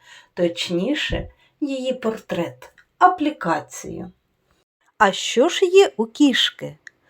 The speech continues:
Розгляньмо, малята. Є тулуб, який трошки нагадує краплинку. Є голова, яка схожа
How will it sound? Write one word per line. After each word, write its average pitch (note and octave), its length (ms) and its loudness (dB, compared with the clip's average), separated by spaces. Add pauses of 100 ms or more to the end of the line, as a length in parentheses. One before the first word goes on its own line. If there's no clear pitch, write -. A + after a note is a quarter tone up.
(280)
Розгляньмо, D#4+ 800 6
малята. G3+ 680 -2 (800)
Є F3+ 260 2
тулуб, F#3 760 -2 (280)
який C4+ 360 2
трошки A3+ 580 0
нагадує A#3+ 640 4
краплинку. E4+ 960 2 (920)
Є E3 360 4
голова, G#3+ 920 2 (600)
яка G3 320 0
схожа A3 800 0